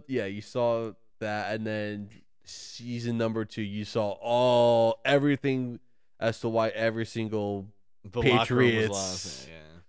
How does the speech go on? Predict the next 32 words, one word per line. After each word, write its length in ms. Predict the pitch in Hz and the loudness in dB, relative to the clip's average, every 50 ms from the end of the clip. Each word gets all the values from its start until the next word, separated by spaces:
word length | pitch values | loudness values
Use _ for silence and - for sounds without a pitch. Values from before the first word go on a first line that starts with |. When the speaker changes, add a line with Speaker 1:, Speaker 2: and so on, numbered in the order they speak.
| _ - - _ _ _ - | _ -20 -20 _ _ _ -10
Speaker 1:
Yeah, 480 | - 98 98 98 98 98 98 98 98 101 - - | -8 -4 -4 -4 -4 -4 -4 -6 -8 -8 -10 -8
and 140 | 110 113 110 | -6 -4 -2
they're 60 | 110 | -2
like, 100 | 110 110 117 | -2 -2 0
"Oh, 200 | 139 156 156 143 | 2 4 4 4
here, 180 | 147 156 156 156 156 | 4 4 2 2 2
we'll 100 | 156 147 | 0 2
bring 220 | 127 156 156 156 | 4 6 6 6
out 80 | 147 143 | 6 4
a 40 | 135 | 4
bunch 260 | 120 156 151 143 135 | 2 0 0 0 0
of 120 | 147 127 | -2 -4
Patriots 480 | - 135 127 135 - - 131 123 113 - | -2 -4 -4 -4 -4 -2 -4 -4 -4 -4
guys. 380 | - - 123 113 113 113 117 127 | -6 -4 -4 -4 -4 -4 -4 -2
Oh, 80 | 151 143 | -2 0
here's 180 | 143 143 127 | 0 0 0
a 40 | 135 | 0
bunch 240 | 120 135 139 135 - 139 | 0 0 0 0 0 0
of 180 | 131 120 110 _ - - - - _ - | -2 -2 -2 _ -20 -20 -20 -20 _ -12
Patriot 440 | - - 135 139 127 - - 135 127 | -6 -2 -2 -2 -2 -2 -4 -4 -4
Speaker 2:
You 60 | 143 160 | -4 -2
said 40 | - | 0
Speaker 1:
coaches." 500 | 135 123 123 117 - - 117 117 110 104 | 2 2 2 0 -2 -4 -2 -2 -2 -4
Speaker 2:
four 160 | 101 113 143 | -4 -4 -4
Speaker 1:
and 100 | 98 98 98 | -6 -8 -10
Speaker 2:
quarterbacks 380 | 113 113 123 147 156 180 190 185 - | -10 -10 -10 -10 -12 -14 -14 -16 -18
on 60 | 196 | -18
the 60 | 185 185 | -18 -16
roster? 320 | 196 196 208 _ _ 180 151 98 90 87 _ _ - - _ _ _ _ _ - | -16 -18 -20 _ _ -20 -20 -20 -20 -20 _ _ -20 -20 _ _ _ _ _ -14
Speaker 1:
Who? 100 | 107 123 | -10 -8
Speaker 2:
Why? 400 | 117 120 117 117 82 123 117 95 - - _ _ - - | -6 -4 -4 -6 -6 -10 -14 -18 -20 -20 _ _ -20 -18
Speaker 1:
Who? 180 | - 57 - 110 | -16 -16 -16 -16